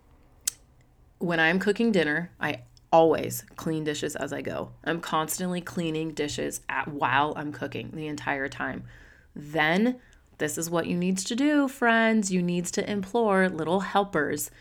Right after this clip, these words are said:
Your husband and your children should be helping serve the food and set the table. That should be their job. And guess what I'm doing while they're serving plates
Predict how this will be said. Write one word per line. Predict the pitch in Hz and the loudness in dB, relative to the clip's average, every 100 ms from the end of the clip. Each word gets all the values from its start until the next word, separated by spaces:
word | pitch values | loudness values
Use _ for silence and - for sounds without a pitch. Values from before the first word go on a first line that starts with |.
| - - - - | -20 -20 -20 -10
Your | 160 170 | -2 0
husband | 165 151 151 - 196 220 247 254 | 2 0 -2 0 2 2 0 0
and | 180 180 | -2 0
your | 196 | 0
children | 196 240 214 156 151 151 175 - _ | 0 0 0 0 -2 -4 -8 -16 _
should | - 190 180 | -2 0 2
be | |
helping | 180 165 156 151 147 147 - _ - | 0 0 0 -2 -2 -6 -12 _ -10
serve | - - 170 185 | -4 0 2 2
the | 214 | -2
food | 226 233 254 285 - _ _ _ - - | 2 4 4 0 -6 _ _ _ -12 -6
and | 170 | -2
set | 180 165 | -2 -4
the | |
table. | - 156 147 - - _ _ | -4 -4 -4 -6 -14 _ _
That | - 156 180 | 2 6 6
should | - 185 | 4 4
be | 180 | 4
their | 175 | 4
job. | 165 151 117 - | 0 0 -2 -6
And | - 160 | -6 0
guess | 170 185 | 0 2
what | 247 254 | 0 2
I'm | 190 196 | 4 4
doing | 175 151 143 160 - - | 2 0 -2 -6 -12 -8
while | - 151 | 2 2
they're | 156 165 | 4 2
serving | - 165 160 208 | 0 0 2 2
plates | 240 196 160 - - | 2 4 2 0 -10